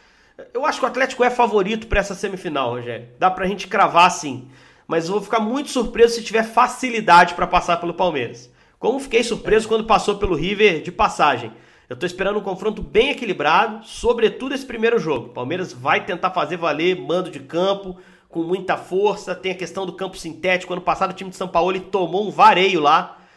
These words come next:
Speaker 1: né? Era um contexto diferente, não era nem o Abel, era o Andrei ainda, o treinador interino do Palmeiras.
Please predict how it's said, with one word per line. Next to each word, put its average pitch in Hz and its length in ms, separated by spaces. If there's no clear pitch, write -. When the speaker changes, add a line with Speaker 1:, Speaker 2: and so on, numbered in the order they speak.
Speaker 1:
né? 139 420
Era 151 100
um 156 60
contexto 160 340
diferente, 156 540
não 156 80
era 147 100
nem 170 120
o 214 80
Abel, 151 440
era 135 120
o 147 40
Andrei 143 380
ainda, 147 160
o 117 40
treinador 135 600
interino 151 500
do 147 80
Palmeiras. 156 640